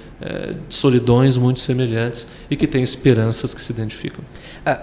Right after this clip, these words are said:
Speaker 2: as pessoas, ela, você acha que elas têm essa dificuldade de assumir, é, que somos, que somos todos seres humanos, que temos sentimentos, de, de olhar o outro, sei lá, que pensa diferente de uma outra religião como o outro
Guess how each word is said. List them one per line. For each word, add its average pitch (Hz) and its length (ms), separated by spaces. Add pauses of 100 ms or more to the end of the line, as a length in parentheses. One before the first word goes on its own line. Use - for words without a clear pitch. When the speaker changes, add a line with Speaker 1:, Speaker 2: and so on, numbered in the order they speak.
Speaker 2:
as 156 180
pessoas, 196 300
ela, 190 220
você 143 180
acha 147 120
que - 60
elas 147 180
têm 147 180
essa 147 160
dificuldade 120 600
de 117 160
assumir, 127 680 (500)
é, 117 220
que - 160
somos, 151 400
que - 220
somos - 600
todos 151 260
seres 120 300
humanos, 120 460
que - 100
temos 120 240
sentimentos, 117 960 (520)
de, 117 640
de 110 120
olhar 127 260
o 131 60
outro, 123 560
sei 123 180
lá, 113 120
que - 140
pensa 123 280
diferente 120 840
de 104 120
uma 117 140
outra 120 240
religião 117 500
como 127 300
o 117 120
outro 127 540